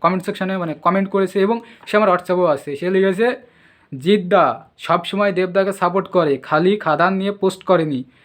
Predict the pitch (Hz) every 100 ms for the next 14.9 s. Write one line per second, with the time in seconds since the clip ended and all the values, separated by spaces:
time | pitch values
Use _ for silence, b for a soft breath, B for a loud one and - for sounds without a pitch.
0 | b b - 139 131 127 127 156 180 202
1 | 202 185 180 190 202 143 139 170 196 180
2 | - 165 147 156 190 180 175 190 160 170
3 | 175 151 156 160 185 170 175 196 208 170
4 | 165 180 175 180 156 143 - 143 165 170
5 | 170 170 175 170 170 165 143 175 156 175
6 | 170 196 196 190 254 269 B B B 151
7 | 139 202 180 202 196 175 196 214 226 185
8 | 170 175 185 - 139 165 185 170 170 170
9 | 165 165 - 143 135 127 - _ b b
10 | b - 196 196 202 208 196 - 208 233
11 | 180 160 180 165 180 185 147 151 156 -
12 | 165 147 156 165 165 170 196 147 - _
13 | b b b b b b - 165 175 196
14 | 196 208 208 196 156 139 139 139 139